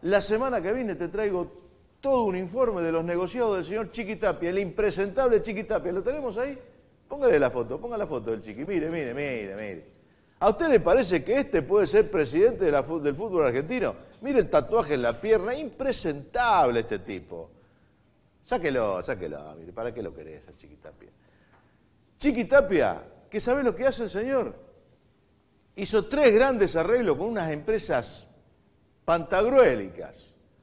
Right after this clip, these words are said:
Fortunas, fortuna. Amén de que está, viste, en la Gran Don Julio. Te dan el cheque por acá, lo vas a cobrar a la vuelta. Y si no, preguntale a dirigentes de acá, del fútbol rosarino.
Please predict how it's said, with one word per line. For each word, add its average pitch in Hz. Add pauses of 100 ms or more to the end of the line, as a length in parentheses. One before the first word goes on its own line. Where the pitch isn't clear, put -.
(140)
Fortunas, 294 (680)
fortuna. 233 (1000)
Amén 196
de 196
que 165
está, 185
viste, 131
en 117
la 120
Gran 151
Don 139
Julio. 135 (720)
Te 107
dan 135
el 160
cheque 185
por 214
acá, 240
lo 202
vas 151
a 143
cobrar 160
a 156
la 175
vuelta. 104 (920)
Y 120
si 127
no, 185
preguntale 175
a -
dirigentes 151
de 123
acá, 131
del 107
fútbol 117
rosarino. 110